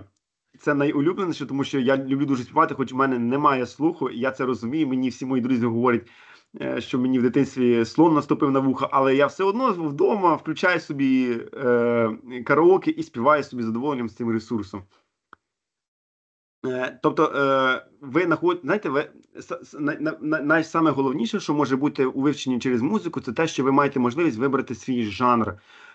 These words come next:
Тобто, якщо, е, е, граматика може бути монотонною, тяжкою, то музика — це те, що вам легко пропонує, е, нідерландську мову, принесе н-, в невимушеній формі. Ви обираєте свій жанр,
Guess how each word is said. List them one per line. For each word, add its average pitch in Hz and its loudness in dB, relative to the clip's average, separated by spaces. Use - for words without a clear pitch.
Тобто, 143 2
якщо, 160 2
е, 143 2
е, 123 0
граматика 139 2
може 139 0
бути 127 -2
монотонною, 123 2
тяжкою, 135 0
то 139 2
музика — 160 0
це 131 0
те, 156 -4
що 143 -8
вам 135 2
легко 135 -2
пропонує, 123 -4
е, 117 -2
нідерландську 123 0
мову, 131 2
принесе 120 0
н-, 113 6
в 107 0
невимушеній 123 4
формі. 104 -2
Ви 151 2
обираєте 160 0
свій 156 -2
жанр, 160 -2